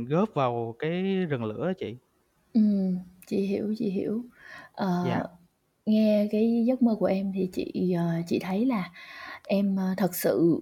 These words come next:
Speaker 2: ờ, phải rất nỗ lực ấy.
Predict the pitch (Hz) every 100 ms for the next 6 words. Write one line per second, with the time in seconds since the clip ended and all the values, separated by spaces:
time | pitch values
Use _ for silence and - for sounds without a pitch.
0 | - 175 170 175 170 165 180 220 _ _
1 | _ _ - - - 170 156 240 359 349
2 | 175 - 226 262 349